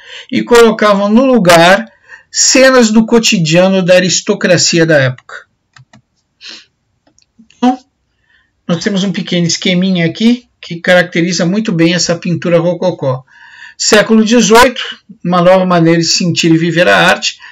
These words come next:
Não devemos esquecer que é no século dezoito que vai, eh, se criar a primeira tentativa de se romper com o academicismo e principalmente com a influência da igreja nas artes.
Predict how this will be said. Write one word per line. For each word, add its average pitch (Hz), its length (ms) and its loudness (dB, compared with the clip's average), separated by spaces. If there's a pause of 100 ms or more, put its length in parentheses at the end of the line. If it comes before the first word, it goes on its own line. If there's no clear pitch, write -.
(240)
Não 175 160 0
devemos 170 460 2
esquecer 170 540 -2
que 170 80 -4
é 165 40 0
no 160 100 -2
século 170 320 -6
dezoito 170 580 -4 (380)
que 190 200 -4
vai, 180 240 2
eh, 165 760 2
se - 200 -2
criar 185 360 0
a 185 60 2
primeira 190 540 0
tentativa 170 880 -6 (360)
de 165 100 -4
se 214 160 -2
romper 214 560 0
com 214 80 -4
o 190 40 2
academicismo 185 1000 0 (320)
e 185 100 -2
principalmente 226 800 -2
com 220 80 -2
a 214 60 0
influência 226 920 0
da 185 160 0
igreja 185 720 -2 (240)
nas 175 280 -2
artes. - 600 -6